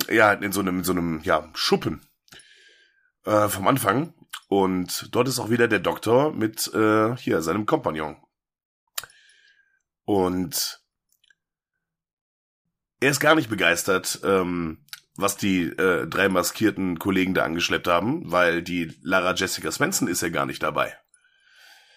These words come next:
Und, äh, jetzt gleich kommt ein Kunde und für den war sie wohl bestimmt. Die sollten sie da abholen, weil jetzt können wir, jetzt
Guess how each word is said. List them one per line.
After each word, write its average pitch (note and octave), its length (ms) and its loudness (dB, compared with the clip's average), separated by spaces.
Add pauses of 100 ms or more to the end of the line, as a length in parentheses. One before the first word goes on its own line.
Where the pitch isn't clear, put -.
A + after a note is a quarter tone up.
(280)
Und, G#2 540 0
äh, E2+ 360 0
jetzt F2+ 220 -4
gleich F#2 200 0
kommt - 180 -6
ein - 60 -10
Kunde G3 380 0
und - 140 -12
für - 120 -8
den E2+ 260 -4
war E2+ 120 2
sie G2 160 -2
wohl A#2 120 2
bestimmt. C3+ 460 -2 (1200)
Die F#2+ 140 -6
sollten G2 340 0
sie G2+ 160 -2
da A2+ 140 4
abholen, E2 500 0
weil G2+ 360 2
jetzt - 220 -4
können B2+ 220 2
wir, A2 320 4
jetzt - 320 -6